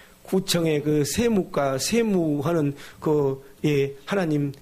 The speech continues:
벼락을 주시든지, 그러면 혼을 내서 저리 좀 쫓아버리시든지. "주여, 이거 너무 억울합니다." 교회가 또 미안하고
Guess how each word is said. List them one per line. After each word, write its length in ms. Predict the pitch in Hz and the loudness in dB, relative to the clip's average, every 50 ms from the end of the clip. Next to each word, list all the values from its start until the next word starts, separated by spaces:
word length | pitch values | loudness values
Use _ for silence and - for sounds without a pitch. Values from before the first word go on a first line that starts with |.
| - - - | -20 -20 -8
벼락을 420 | - 143 143 156 156 139 147 135 | -6 -4 -2 -2 0 0 -2 -2
주시든지, 500 | 139 147 135 - - 131 120 104 - - - - - - - - - - - - - - - - - - - - - - - - - - - - - | 0 -2 -2 -2 -2 -4 -4 -2 -4 -6 -6 -8 -12 -18 -20 -20 -20 -20 -20 -20 -20 -20 -20 -20 -18 -16 -16 -16 -16 -16 -18 -20 -20 -20 -20 -6 -2
그러면 220 | - 190 185 185 | 0 2 2 2
혼을 400 | 180 - 285 311 339 311 277 220 | 2 2 2 4 4 4 4 4
내서 260 | 196 202 196 202 196 185 - | 4 2 2 2 0 -2 -2
저리 720 | - - - - - - - - - - - 269 220 185 | -4 -6 -4 -4 -4 -2 -2 -2 -2 -2 -2 -2 -2 0
좀 160 | - 196 202 | 0 0 2
쫓아버리시든지. 920 | 190 247 247 - - 311 247 226 202 185 170 - - - 170 180 - - - _ _ _ _ - - - - | 2 0 0 2 0 2 2 2 2 0 -2 -2 -4 -4 -6 -4 -6 -12 -16 _ _ _ _ -20 -20 -20 -14
"주여, 200 | - - - 247 | -10 -2 -2 0
이거 140 | 233 226 220 | 2 2 2
너무 280 | 208 196 190 190 196 196 | 2 2 2 2 2 2
억울합니다." 460 | 190 185 196 196 180 160 151 143 - - - - - - - - | 2 0 0 -2 -2 -4 -6 -10 -12 -16 -20 -20 -20 -20 -6 0
교회가 340 | - 220 226 220 202 185 - | 2 4 4 4 4 2 0
또 80 | 165 | -2
미안하고 420 | 143 143 175 170 151 131 110 104 | -2 0 -2 -2 -2 -6 -8 -10